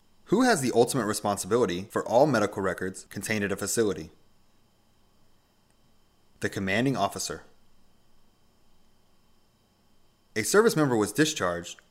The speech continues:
prior to thirty-one January nineteen ninety-four. Where should record requests be sent? National Personnel Record Center.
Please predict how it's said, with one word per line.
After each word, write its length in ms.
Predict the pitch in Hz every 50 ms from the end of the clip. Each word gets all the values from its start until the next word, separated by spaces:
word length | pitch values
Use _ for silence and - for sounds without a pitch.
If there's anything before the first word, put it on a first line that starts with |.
| _ -
prior 320 | - 147 170 170 123 104
to 120 | - - 104
thirty-one 540 | - - 117 120 147 160 160 170 170 165
January 540 | 117 113 101 98 95 92 90 87 87 92 98 - _ _ _ _ - -
nineteen 340 | 107 101 90 - - 101
ninety-four. 560 | 98 95 92 92 - - 127 113 85 - - - - _ _ _ _ _ _ _ _ _ _ _ _ _
Where 160 | - 120 -
should 160 | - - 240
record 240 | 165 139 123 120 101
requests 340 | 104 92 - 104 95 95 -
be 140 | - - 101
sent? 300 | - - 123 95 - - - - - - _ _ _ _ _ _ _ _ - - - - _ _ _ _ _ _ _ _ _ - - - _ _ _ _ _ - _ _ _ _ _ _ _ _ _ _ _ _ _ _ _ _ _ _ _ _ _ _ _ - - -
National 440 | 107 107 104 117 - - 170 170 165
Personnel 480 | - 127 127 127 - 143 131 127 135
Record 320 | 123 113 101 - 104 92 -
Center. 340 | - 98 92 85 80 82